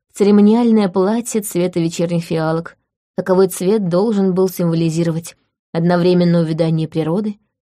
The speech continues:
скорбь по умершим и что-то еще.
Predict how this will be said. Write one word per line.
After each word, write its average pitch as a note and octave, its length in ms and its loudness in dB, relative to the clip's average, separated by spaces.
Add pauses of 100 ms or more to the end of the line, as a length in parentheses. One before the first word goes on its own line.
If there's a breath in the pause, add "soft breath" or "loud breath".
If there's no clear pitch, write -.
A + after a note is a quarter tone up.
скорбь F3+ 360 -2
по F3 140 0
умершим F#3+ 600 -2 (260)
и C4+ 100 -10
что-то F#3+ 300 -6
еще. D#3+ 300 -4